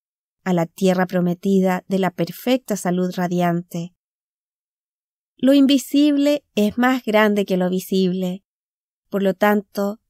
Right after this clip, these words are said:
trabajar en lo invisible es trabajar con la causa de la cual la vida externa es el efecto. Trabajando en lo invisible, por medio de la meditación, la afirmación,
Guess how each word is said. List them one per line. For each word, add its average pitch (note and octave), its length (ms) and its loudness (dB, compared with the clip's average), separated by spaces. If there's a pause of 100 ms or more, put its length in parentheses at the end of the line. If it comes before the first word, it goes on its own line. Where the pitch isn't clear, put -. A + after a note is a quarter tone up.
trabajar F#3 580 -4
en G3+ 140 2
lo G3 60 0
invisible G3 920 0 (240)
es - 140 -10
trabajar A#3 480 -2
con G3+ 200 -2
la F3 120 -2 (120)
causa A#3 640 -2 (500)
de G#3 80 2
la F3 140 2
cual F#3 340 0
la F#3 100 2
vida F#3+ 240 2
externa G3+ 800 -2
es G#3+ 180 -4
el A3 100 0
efecto. A3+ 680 -4 (1500)
Trabajando D4+ 640 2
en F4+ 120 2
lo D#4+ 60 2
invisible, G3 840 0 (160)
por F3 200 -4
medio G#3 380 4
de F#3 120 2
la F3 100 2
meditación, F#3 1080 0 (380)
la C4 260 2
afirmación, G#3 880 -2